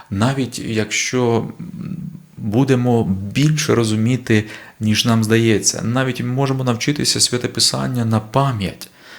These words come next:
може бути і так. Але якщо забракне цієї довіри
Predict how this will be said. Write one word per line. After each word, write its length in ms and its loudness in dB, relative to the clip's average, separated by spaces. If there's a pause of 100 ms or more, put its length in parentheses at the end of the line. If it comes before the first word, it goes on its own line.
(160)
може 280 4
бути 400 0
і 40 2
так. 460 -4 (300)
Але 120 -4
якщо 240 -8
забракне 480 0
цієї 340 2
довіри 580 0